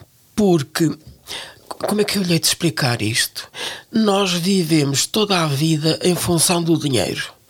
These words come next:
D-, não é do dinheiro, é do que temos. Do que temos. E eu naquele silêncio, naquelas alturas eu não tinha,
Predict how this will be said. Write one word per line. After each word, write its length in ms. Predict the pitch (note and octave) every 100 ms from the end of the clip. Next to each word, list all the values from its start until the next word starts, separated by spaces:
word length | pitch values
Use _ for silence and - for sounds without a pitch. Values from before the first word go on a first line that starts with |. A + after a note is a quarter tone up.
| - - - - -
D-, 200 | A3 F#3 -
não 160 | A3+ G#3
é 120 | G3+
do 140 | F3+ F3
dinheiro, 380 | E3 C#3+ B2
é 80 | D#3+
do 140 | E3 -
que 120 | -
temos. 720 | - F#3 B2 A2 - - - - - - - - _ _ _ _ _ _ _
Do 160 | F#3 F#3+
que 120 | -
temos. 480 | - D#3 - - - - - - -
E 120 | G#3+
eu 80 | A#3+
naquele 380 | A#3+ A3 - -
silêncio, 1000 | - - G3+ E3+ C#3 B2+ - A2+ F2+ D#3 - _ _ - _ _ - - - - - _ _ _ _ _ -
naquelas 720 | C#4 A#3+ A#3+ - B3+ A#3 F#3+
alturas 580 | F#3+ F#3+ - G#3+ G#3+ G3
eu 120 | A3
não 380 | G#3+ A#3+ B3+ B3
tinha, 840 | - - C4 G#3 D3 F2 - D3